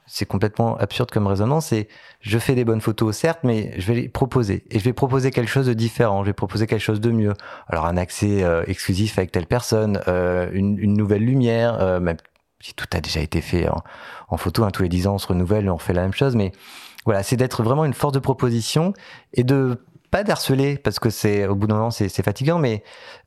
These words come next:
euh, se rendre compte qu'en face, les personnes sont pas toujours disponibles. Euh, Laure, en fait, même moi, des fois, j'arrive pas à la joindre parce qu'elle a cinquante photographes sur le feu, trois papiers, quatre papiers,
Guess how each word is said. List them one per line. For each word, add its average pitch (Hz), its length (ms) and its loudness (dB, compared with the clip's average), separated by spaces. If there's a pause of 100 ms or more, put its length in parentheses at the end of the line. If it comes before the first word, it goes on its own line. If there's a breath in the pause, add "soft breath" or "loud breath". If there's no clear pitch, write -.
euh, 113 120 4
se - 140 0
rendre 120 160 0
compte 160 160 0
qu'en 131 140 0
face, 156 340 -2
les 123 100 0
personnes 123 300 0
sont 120 160 -4 (300)
pas 117 120 0
toujours 117 280 2
disponibles. 113 600 2 (120)
Euh, 95 880 4
Laure, 127 520 2
en 101 120 2
fait, 147 360 -2 (200)
même 110 260 4
moi, 131 240 4
des 127 120 0
fois, 131 160 0
j'arrive 107 200 0
pas 113 140 0
à - 20 2
la 131 120 2
joindre 170 200 0
parce 104 140 0
qu'elle 90 180 0
a 117 240 -2 (240 loud breath)
cinquante 104 400 -2
photographes 104 420 -2
sur 95 200 0
le 98 80 0
feu, 147 580 2
trois - 220 -2
papiers, 127 680 0
quatre 87 220 -2
papiers, 127 580 0